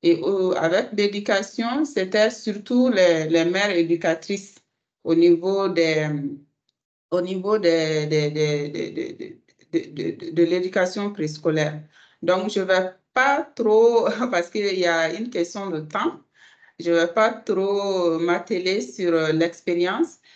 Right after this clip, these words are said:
mais la question que, euh, euh, Madame a posée par rapport aux actions qu'on pourrait, euh, vraiment, euh, mettre en œuvre pour pouvoir, euh,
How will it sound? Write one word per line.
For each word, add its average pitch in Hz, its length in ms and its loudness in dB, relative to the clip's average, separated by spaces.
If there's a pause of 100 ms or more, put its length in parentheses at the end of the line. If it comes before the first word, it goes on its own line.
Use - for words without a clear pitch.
(180)
mais 208 520 0
la 190 200 2
question 269 760 0
que, - 160 -4
euh, 160 1400 2 (1000)
euh, 156 760 -2
Madame 202 480 2
a 175 200 4
posée 175 580 2
par 175 220 0
rapport 175 500 2
aux 170 240 2
actions 220 640 0
qu'on 330 220 2
pourrait, 208 580 0 (640)
euh, 151 340 -4
vraiment, 185 760 -2
euh, 156 560 -2 (200)
mettre 202 320 0
en 165 280 4
œuvre 202 280 -4 (100)
pour 208 180 -4
pouvoir, 180 640 2
euh, 156 220 0